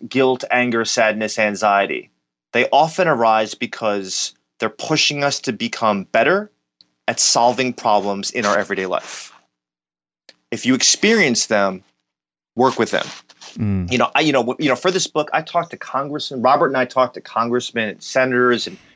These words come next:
Speaker 1: mixed martial arts, you know, world champions and, um, you know, um, ev-, you know,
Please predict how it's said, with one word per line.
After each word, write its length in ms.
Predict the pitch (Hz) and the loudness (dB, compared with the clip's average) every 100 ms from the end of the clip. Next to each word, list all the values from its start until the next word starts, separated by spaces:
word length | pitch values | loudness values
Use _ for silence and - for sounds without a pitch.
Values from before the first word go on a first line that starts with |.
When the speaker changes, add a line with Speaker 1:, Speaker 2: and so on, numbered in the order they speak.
| _ | _
Speaker 1:
mixed 300 | 120 143 - | -2 0 0
martial 380 | - 135 - 147 | 2 0 0 2
arts, 360 | 120 127 - - | 4 4 0 -4
you 60 | |
know, 60 | 104 | -4
world 300 | 92 113 120 | 0 2 2
champions 720 | - 123 120 127 117 113 107 | 2 2 2 2 2 0 -4
and, 160 | 101 - _ _ - - | -8 -12 _ _ -10 0
um, 360 | 104 95 90 _ _ _ _ | 2 0 -4 _ _ _ _
you 80 | - | -6
know, 180 | 104 85 - | -4 -4 -2
um, 360 | 101 92 92 - _ _ _ _ _ _ _ _ _ - _ _ _ _ _ _ | -2 -2 -4 -18 _ _ _ _ _ _ _ _ _ -20 _ _ _ _ _ _
ev-, 160 | - 127 | 0 2
you 120 | 147 | 2
know, 100 | 123 | 0